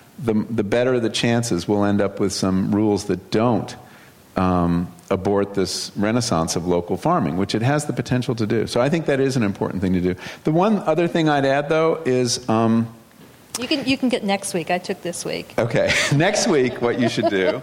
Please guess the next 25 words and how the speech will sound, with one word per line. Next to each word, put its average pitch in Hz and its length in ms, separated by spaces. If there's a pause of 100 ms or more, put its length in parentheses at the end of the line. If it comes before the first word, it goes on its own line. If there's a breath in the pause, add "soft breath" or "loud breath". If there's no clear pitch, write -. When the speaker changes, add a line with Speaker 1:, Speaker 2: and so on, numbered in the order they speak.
(140)
Speaker 2:
<laughs> - 140
Speaker 1:
and 143 80
that's 160 180
tomorrow 135 680
by 104 260
midnight, 98 560
um, 90 360
that 98 140
they 107 120
need 104 200
comments, 85 520
yeah. 87 180 (580 loud breath)
Um, 113 540 (880)
I 294 220
think 285 400
one 185 260
of 180 140
the 170 100
most 151 540
powerful 143 420
things 127 360
that 95 100
we 117 180
can 110 220
do 92 480